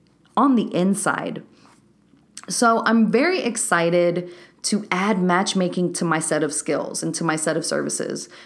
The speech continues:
because I truly want to help my matchmaking clients create the love life of their dreams.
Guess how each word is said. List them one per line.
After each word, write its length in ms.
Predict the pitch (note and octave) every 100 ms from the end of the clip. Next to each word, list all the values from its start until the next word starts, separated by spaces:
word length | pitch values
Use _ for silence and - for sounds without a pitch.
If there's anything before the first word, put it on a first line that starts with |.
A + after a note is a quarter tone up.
| -
because 180 | G#3
I 60 | G#3
truly 320 | G3+ C4+ C#4+
want 220 | C4 A3+
to 40 | F3+
help 640 | - - G#3 G3+ - -
my 240 | F3 E3+
matchmaking 640 | G3+ F3+ F3 - F3 G3+ G#3
clients 580 | G3+ D#3+ D3+ D#3+ D#3+ - - -
create 520 | - G#3 G3 F#3+ G#3+ -
the 120 | A#3
love 280 | F#3+ E3+ E3+
life 300 | E3+ E3+ E3+
of 160 | F3+
their 140 | F#3+ G3
dreams. 640 | F3 B3+ D4+ D#3 D3 -